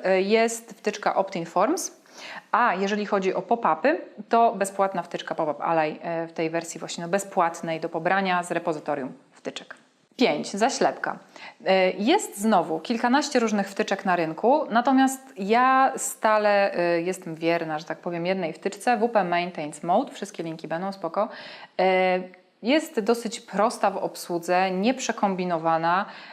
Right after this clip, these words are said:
e, i działa, więc czego chcieć więcej? Dobra, to było takich pięć naprawdę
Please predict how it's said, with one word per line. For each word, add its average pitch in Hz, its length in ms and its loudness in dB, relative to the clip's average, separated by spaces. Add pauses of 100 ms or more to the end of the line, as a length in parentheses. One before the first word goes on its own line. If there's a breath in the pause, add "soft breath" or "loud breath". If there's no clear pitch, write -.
(140)
e, 165 300 2
i 233 140 -6
działa, 117 300 -2 (200)
więc 180 340 -10
czego 190 240 -6
chcieć - 520 -16
więcej? - 480 -14 (220)
Dobra, 190 340 -4 (440 loud breath)
to 339 120 2
było 403 200 4
takich 240 360 -4 (140)
pięć 226 520 0
naprawdę 214 920 0